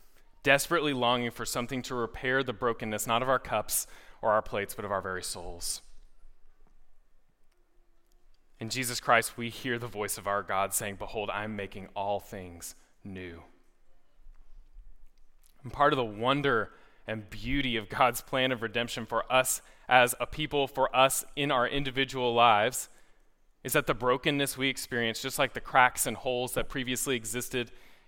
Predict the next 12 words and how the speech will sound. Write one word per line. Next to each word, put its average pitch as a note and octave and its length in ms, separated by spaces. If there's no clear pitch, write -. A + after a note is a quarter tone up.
in C3 160
that A#2+ 220
cup, - 580
is A2+ 120
being B2+ 220
made A#2 240
new B2 420
and A2+ 220
beautiful A2 440
through G#2+ 160
something G#2+ 260
valuable F2 560